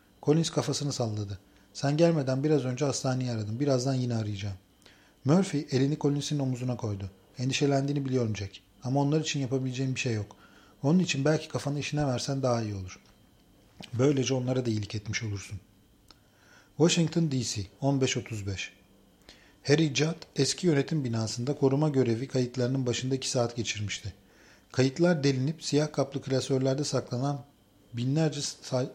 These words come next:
sayfa bilgisayar çıktısıydı. Korunanlardan her biri Beyaz dışında altı ka-, Beyaz Saray dışında altı kadar korumayla dolaşırdı. İçerideki koruma biraz daha gevşekti.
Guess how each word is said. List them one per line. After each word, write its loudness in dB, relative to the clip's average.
sayfa -4
bilgisayar -2
çıktısıydı. -10
Korunanlardan 4
her 2
biri 0
Beyaz 4
dışında -2
altı -2
ka-, -4
Beyaz 4
Saray 0
dışında -4
altı -4
kadar -2
korumayla 0
dolaşırdı. -6
İçerideki 0
koruma 2
biraz 4
daha 4
gevşekti. -2